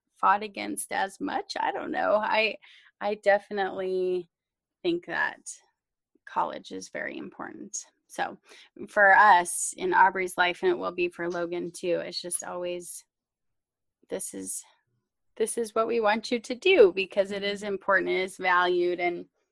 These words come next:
Speaker 2: Mm-hmm.
Speaker 1: I'm kinda mean. I've told her, like, "I'll help you as long as you're in school." <laughs> Like, if you decide you don't wanna go to school, you're on your own. <laughs>
Speaker 2: Yeah.
Speaker 1: Mm. <laughs>
Speaker 2: Yeah.
Speaker 1: Yeah.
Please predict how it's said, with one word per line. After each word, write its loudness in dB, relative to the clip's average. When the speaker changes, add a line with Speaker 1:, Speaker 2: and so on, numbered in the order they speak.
Speaker 2:
Mm-hmm. -10
Speaker 1:
I'm 0
kinda 6
mean. 6
I've 4
told 4
her, 8
like, 2
"I'll 12
help 6
you 4
as -2
long 4
as -8
you're 4
in 0
school." 8
<laughs> 8
Like, 2
if -8
you -6
decide -4
you -8
don't 6
wanna 2
go 2
to -2
school, 4
you're 2
on 2
your 2
own. -4
<laughs> 0
Speaker 2:
Yeah. 6
Speaker 1:
Mm. 0
<laughs> 4
Speaker 2:
Yeah. -14
Speaker 1:
Yeah. -4